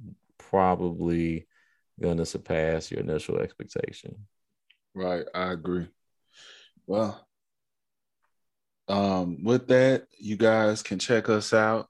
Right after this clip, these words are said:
Speaker 2: on social medias at, um, Instagram at the Low Key Pod. Also check out, um, Movie Maker magazine. You can visit movie maker dot com. And, um,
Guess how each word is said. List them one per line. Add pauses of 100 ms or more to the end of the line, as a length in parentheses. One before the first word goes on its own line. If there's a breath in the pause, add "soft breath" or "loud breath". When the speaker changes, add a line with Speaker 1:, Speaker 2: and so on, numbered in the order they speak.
Speaker 2:
on
social
medias (180)
at,
um, (280)
Instagram
at
the
Low
Key
Pod. (580 loud breath)
Also
check
out,
um,
Movie
Maker
magazine.
You
can
visit
movie
maker
dot
com. (1000 loud breath)
And,
um,